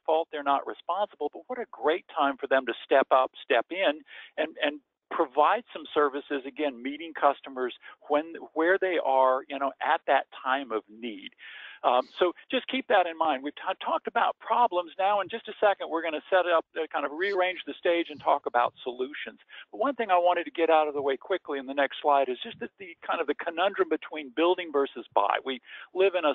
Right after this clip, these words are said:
software as a service model today with all of the different technologies that are out there.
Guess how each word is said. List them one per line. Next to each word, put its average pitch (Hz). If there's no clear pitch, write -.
software 160
as 139
a 127
service 131
model 131
today 120
with 143
all 180
of 170
the 156
different 143
technologies 131
that 113
are 117
out 139
there. 107